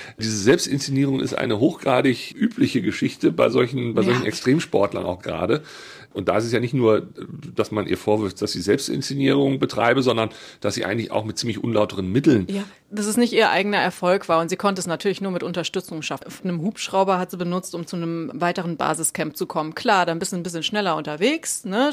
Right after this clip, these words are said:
Speaker 2: Natürlich schaffst du es dann eher in zweiundneunzig Tagen, als wenn du dann noch irgendwie über, über den Boden vielleicht sich zum nächsten Basiscamp bewegen musst. Aber die ist nicht mit dem Hubschrauber zur Spitze geflogen, wollte ich nur mal gerne
Speaker 1: <laughs>
Speaker 2: betonen.
Speaker 1: Ja. Und dass es dann auch da entsprechende, äh, wie nennen die sich, äh, die, die
Speaker 2: Sherpa.
Speaker 1: hoch-,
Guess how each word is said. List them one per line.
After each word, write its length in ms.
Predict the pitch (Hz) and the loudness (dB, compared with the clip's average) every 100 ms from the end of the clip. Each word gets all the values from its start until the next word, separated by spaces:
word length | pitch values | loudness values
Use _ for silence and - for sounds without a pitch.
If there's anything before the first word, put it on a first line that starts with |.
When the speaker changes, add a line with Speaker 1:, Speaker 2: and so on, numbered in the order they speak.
| 214 | -2
Speaker 2:
Natürlich 420 | 175 175 240 233 | -6 -2 -2 0
schaffst 200 | 240 - | 0 -2
du 60 | |
es 60 | 247 | -2
dann 120 | 220 | -2
eher 180 | 208 226 | 0 0
in 60 | 226 | 0
zweiundneunzig 520 | - 208 220 214 208 | -2 -2 -2 -4 -6
Tagen, 240 | 214 220 | -4 -2
als 100 | 214 214 | -4 -4
wenn 100 | 208 | -4
du 60 | |
dann 140 | 202 202 | -4 -4
noch 140 | 196 | -6
irgendwie 400 | 220 208 208 202 | -6 -6 -4 -6
über, 340 | 175 196 180 120 | -4 -2 -2 -2
über 220 | 127 190 | -2 -2
den 160 | 175 | -2
Boden 340 | 170 190 254 247 | -4 0 0 0
vielleicht 360 | 233 202 214 | 0 -2 -2
sich 200 | - 214 | -6 -8
zum 140 | - 208 | -6 -4
nächsten 320 | 202 208 214 | -4 -4 -6
Basiscamp 580 | 196 208 214 - 208 202 | -2 -2 -4 -4 -4 -2
bewegen 380 | 208 196 208 202 | -2 -2 -2 -2
musst. 240 | 208 - - - - - | -4 -6 -14 -16 -16 -2
Aber 180 | 208 208 | 0 2
die 80 | - | 0
ist 120 | 269 | 0
nicht 120 | 277 | 0
mit 120 | 277 | 2
dem 100 | 269 | 4
Hubschrauber 400 | 277 - 262 247 | 2 2 2 2
zur 120 | 247 | 0
Spitze 360 | 214 311 - 226 | -4 -4 -2 -4
geflogen, 560 | 175 - 170 147 151 151 | -4 -4 -4 -4 -6 -6
wollte 160 | 170 | -4
ich 60 | 180 | 0
nur 100 | 196 | 0
mal 100 | 175 | 2
gerne 220 | 190 180 | 2 4
Speaker 1:
<laughs> 20 | |
Speaker 2:
betonen. 520 | 147 131 156 175 - - | 2 4 2 6 4 4
Speaker 1:
Ja. 100 | - - - - 233 | 0 -2 -12 -8 -4
Und 140 | 131 127 | 2 4
dass 100 | 131 | 4
es 120 | 139 | 2
dann 160 | 123 127 | 0 0
auch 180 | 127 | -2
da 240 | - 110 117 | 4 4 6
entsprechende, 800 | - - 123 123 123 120 110 - | 2 0 -2 0 4 6 8 6
äh, 160 | 110 | 2
wie 80 | 113 | 0
nennen 160 | 131 135 | 0 0
die 60 | 143 | 0
sich, 360 | 156 - - | -2 -2 -8
äh, 100 | - | -6
die, 100 | 117 | -4
die 20 | 120 | 0
Speaker 2:
Sherpa. 540 | 202 202 139 185 | 0 0 -2 -6
Speaker 1:
hoch-, 60 | 180 | -10